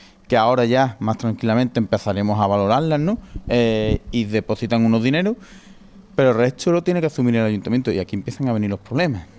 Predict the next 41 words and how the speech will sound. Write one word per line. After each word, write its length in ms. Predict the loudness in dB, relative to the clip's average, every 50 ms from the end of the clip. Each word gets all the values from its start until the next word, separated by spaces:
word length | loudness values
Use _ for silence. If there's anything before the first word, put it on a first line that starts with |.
| -20 -20 -20 -20 -20 -20 -4
¿Por 180 | -4 -4 -2 0
qué? 220 | 0 0 0 0
Porque 560 | -2 -2 -2 -2 -2 -2 -4 -2 0 0 0 -2
ahora 160 | -2 0 0 0
el 80 | 2
ayuntamiento 460 | 0 0 0 0 -2 -2 -2 -4 -6
tiene 300 | -4 -2 -2 -2 -2 0
que 200 | -2 -2 -4 -4 -6 -14 -20 -16 -6
pagar 360 | -4 -2 -2 -2 -2 -2 -4
alquileres 720 | -4 -6 -8 -6 -4 -2 0 0 0 -2 -4 -6 -8 -14 -20 -20 -20 -20 -20 -20 -20 -8 -4
a 100 | -2 -2
estos 220 | -2 -2 -6 -4 -4
vecinos 380 | -4 -4 -2 0 0 0 0 -2 -8 -16 -20 -20 -20 -20 -20 -20 -20 -20 -20 -20 -20 -20 -16 -14 -14 -14 -14 -12 -6 -2
y, 240 | -2 -2 -2 -2 -6 -14 -20 -20 -10 -6
eh, 220 | -4 -2 -2 -2 -4 -6
tiene 180 | -8 -8 -6 -6
que 80 | -8
ejecutar 380 | -8 -10 -10 -10 -8 -6 -6 -6
la 160 | -6 -6 -6
obra. 240 | -8 -8 -10 -14 -16 -20 -20 _ -20 -20 -20 _ -8
Y 60 | -6
ya 80 | -4 -4
estamos 380 | -6 -4 -6 -4 -2 -2 -2 -2
para 120 | -4 -4
que 300 | -4 -6 -6 -6 -6 -8
tengamos 320 | -8 -10 -8 -8 -8 -8 -8
una 120 | -10 -12
secuencia 360 | -12 -12 -12 -12 -12 -12 -14
cronológica 520 | -14 -12 -12 -8 -8 -6 -6 -6 -6 -6 -6
en 80 | -4
el 40 | -4
año 200 | -4 -4 -4 -4
dos 100 | -6 -6
mil 180 | -6 -6 -8 -10
tres. 200 | -10 -14 -14 -14 -16 -20 -20 -20 -20 -12 -6
Ya 100 | -4 -4
han 80 | -2
pasado 720 | 0 -2 -2 0 -2 0 0 0 0 0 -2 -2 -2 -2 -4
prácticamente 1400 | -4 -4 -4 -4 -4 -6 -4 -2 -2 0 0 0 0 -2 -2 -4 -8 _ -4 -2 0 0 0 0 0 -2 -2 -2
nueve 440 | -2 -2 -2 -2 -2 -2 -2 -4 -4
años. 340 | -6 -8 -8 -10 -10 -10